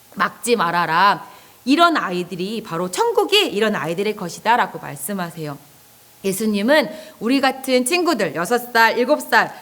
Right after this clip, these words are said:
우리 유치부 친구들 뿐-, 뿐만 아니라 이 세상의 모든 사람들을 사랑하시는데 오늘 말씀에서 특별히 우리 친구들과 같은 아이들을 사랑하신다고 말씀하고 계세요. 하나님은요,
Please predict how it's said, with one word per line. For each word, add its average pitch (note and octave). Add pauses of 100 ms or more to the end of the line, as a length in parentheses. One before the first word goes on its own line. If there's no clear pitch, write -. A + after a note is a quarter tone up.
우리 C4
유치부 D#4+
친구들 E4+
뿐-, D4
뿐만 E4
아니라 F#3+ (300)
이 B3
세상의 E4+
모든 F#4
사람들을 D4
사랑하시는데 B3+
오늘 F#3+
말씀에서 E3 (120)
특별히 C4+ (220)
우리 F#3+
친구들과 D#4
같은 A#3+
아이들을 F3+
사랑하신다고 A#3
말씀하고 E3
계세요. E3 (320)
하나님은요, B3